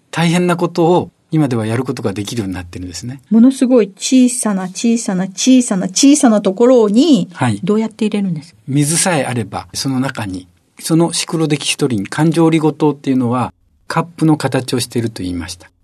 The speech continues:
Speaker 1: 外側は水によく溶けるから、このカップは水に溶けます。水に溶けづらいボール、つまり使用性のボールはこの中に入るんです。なぜかというと、この中は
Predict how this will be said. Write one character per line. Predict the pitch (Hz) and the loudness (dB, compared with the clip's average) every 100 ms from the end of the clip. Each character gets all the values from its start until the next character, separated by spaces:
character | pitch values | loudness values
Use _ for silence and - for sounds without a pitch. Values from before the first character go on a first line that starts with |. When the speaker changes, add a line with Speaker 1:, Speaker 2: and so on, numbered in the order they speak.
| _ - | _ -10
Speaker 1:
外 | - 196 233 | -6 -4 -2
側 | 226 233 180 | 0 2 2
は | 156 170 | 2 2
水 | 135 135 143 | 2 2 4
に | 151 | 4
よ | 151 | 4
く | 135 117 | 0 -8
溶 | - | -14
け | - 98 | -10 -10
る | |
か | 90 104 | -10 -8
ら、 | 123 - _ _ _ | -6 -6 _ _ _
こ | - | 0
の | 165 185 - - | 2 0 -4 -8
カ | 139 | -6
ッ | |
プ | 127 - 151 | -6 0 2
は | 147 | 2
水 | 131 127 143 | 2 2 4
に | 139 | 2
溶 | 127 | 0
け | 131 110 | -2 -2
ま | 101 | -4
す。 | - - _ _ _ - | -10 -16 _ _ _ 0
水 | 160 180 220 | 0 2 2
に | 226 202 | 2 0
溶 | 175 | -6
け | - 226 | -2 -2
づ | 190 196 208 | 0 -2 0
ら | 214 | 2
い | 143 110 - - _ _ | 2 0 -4 -14 _ _
ボ | 123 127 127 | 2 4 4
ー | 120 | 4
ル、 | 117 113 _ | 2 -2 _
つ | 135 | -2
ま | 135 | 0
り | 107 | 0
使 | - 160 | 0 2
用 | 170 | 2
性 | 170 175 | 2 2
の | 165 151 | 2 2
ボ | 143 147 | 2 2
ー | |
ル | 151 | 2
は | 185 135 - _ | 0 0 -6 _
こ | - 202 | -2 2
の | 214 | 4
中 | 220 214 160 | 2 0 0
に | 123 98 - | 2 0 -6
入 | - 160 160 | -6 0 2
る | 135 | 2
ん | 98 | -2
で | 95 | -6
す。 | - | -6
な | 156 | -2
ぜ | 165 | 0
か | 139 | -2
と | 120 110 | -4 -6
い | |
う | 104 | -4
と、 | 160 131 - - - | -2 -2 -4 -20 -2
こ | 190 | 2
の | 208 | 4
中 | 214 226 175 131 | 2 0 0 0
は | 156 113 | 2 0